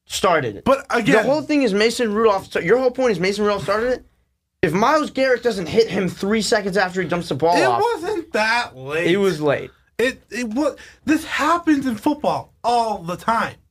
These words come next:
Speaker 2: though. That's
Speaker 1: Yeah.
Speaker 2: what we need to understand. And he ripped him down. Maybe he thought he still had the ball. I don't know.
Speaker 1: Myles Garrett leads the league in, like,
Speaker 2: Every penalty ever.
Speaker 1: Yeah.
Speaker 2: I understand that.
Speaker 1: That's my point, is he's a dirty player. So why
Speaker 2: I mean,
Speaker 1: is,
Speaker 2: most of it's
Speaker 1: why is,
Speaker 2: offsides.
Speaker 1: why is there so much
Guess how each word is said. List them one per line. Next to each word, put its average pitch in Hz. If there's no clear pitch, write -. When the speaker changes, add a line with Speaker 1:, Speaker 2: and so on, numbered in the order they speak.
Speaker 2:
though. 127
That's 190
Speaker 1:
Yeah. 196
Speaker 2:
what -
we 240
need 240
to 208
understand. 170
And 147
he 180
ripped 208
him 220
down. 170
Maybe 226
he 240
thought 226
he 202
still 208
had 190
the 156
ball. 139
I 131
don't 160
know. 117
Speaker 1:
Myles 226
Garrett 226
leads 180
the 165
league 165
in, 127
like, 123
Speaker 2:
Every 151
penalty 135
ever. 113
Speaker 1:
Yeah. 151
Speaker 2:
I 120
understand 104
that. -
Speaker 1:
That's 175
my 180
point, 180
is 127
he's 139
a 143
dirty 135
player. 127
So -
why 160
Speaker 2:
I 220
mean, 240
Speaker 1:
is, 247
Speaker 2:
most 277
of 294
it's 254
Speaker 1:
why 180
is, 208
Speaker 2:
offsides. 170
Speaker 1:
why 147
is 202
there 208
so 214
much 180